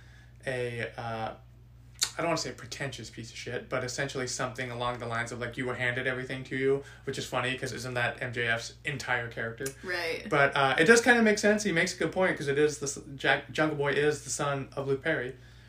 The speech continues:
Speaker 1: But beside the point. Uh, we get a show off of one-upsmanship as M J F and Jungle Boy trade reversals, handstands, submissions, until M J F suckers Jungle Boy into thinking he's injured.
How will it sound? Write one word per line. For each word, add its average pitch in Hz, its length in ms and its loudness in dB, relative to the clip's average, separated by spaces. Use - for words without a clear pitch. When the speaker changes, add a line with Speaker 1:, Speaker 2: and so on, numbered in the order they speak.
Speaker 1:
But 147 160 0
beside 120 240 -2
the - 80 -10
point. - 160 -12
Uh, 147 380 4
we 151 80 0
get 165 100 6
a 143 40 4
show 185 360 4
off 180 280 2
of 127 200 -2
one-upsmanship 156 760 0
as 131 140 -6
M 143 100 -4
J 139 180 2
F 139 140 0
and 127 100 -6
Jungle 127 260 -4
Boy 123 180 0
trade 190 360 0
reversals, 135 640 0
handstands, 156 600 0
submissions, 135 640 -4
until - 280 -4
M 147 140 -2
J 143 140 4
F 135 140 2
suckers 160 500 0
Jungle 143 260 -2
Boy 127 300 -2
into 139 220 -4
thinking 135 360 -4
he's 123 220 -6
injured. 180 380 -2